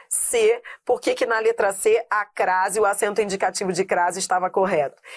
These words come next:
Repare que foi a segunda regra. É uma locução feminina, não é um fenômeno, não é um A que se encontrou com outro A. Não é um A preposição mais artigo. É o acento da expressão feminina à espera de. É só isso que eu quero que você perceba.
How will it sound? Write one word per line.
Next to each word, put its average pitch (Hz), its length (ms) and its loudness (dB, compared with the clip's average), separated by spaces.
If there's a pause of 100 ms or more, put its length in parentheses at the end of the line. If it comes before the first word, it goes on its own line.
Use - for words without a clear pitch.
(140)
Repare 190 460 -2
que 208 160 -4
foi 233 220 2
a 240 40 2
segunda 240 520 0
regra. 214 520 0 (280)
É 190 100 0
uma 208 160 0
locução 233 540 2
feminina, 247 440 0
não 185 140 0
é 202 80 2
um 247 60 2
fenômeno, 196 640 0
não 190 120 2
é 233 80 0
um 269 140 -2
A 233 180 0
que - 100 -10
se - 120 -2
encontrou 196 420 0
com 196 140 -2
outro 190 380 2
A. 147 180 -2 (300)
Não 208 160 0
é 269 100 0
um 277 140 0
A 233 140 0
preposição 214 520 0
mais 185 220 -2
artigo. 170 580 -2 (240)
É 196 220 2
o 226 100 2
acento 220 500 0
da 202 160 0
expressão 214 560 -2
feminina 196 600 -2
à 196 80 -4
espera 185 420 0
de. 180 340 2 (320)
É 202 140 -2
só 226 220 -2
isso 220 200 -6
que 226 60 -2
eu 220 60 0
quero 202 180 -2
que - 60 -14
você 226 100 -4
perceba. 180 640 0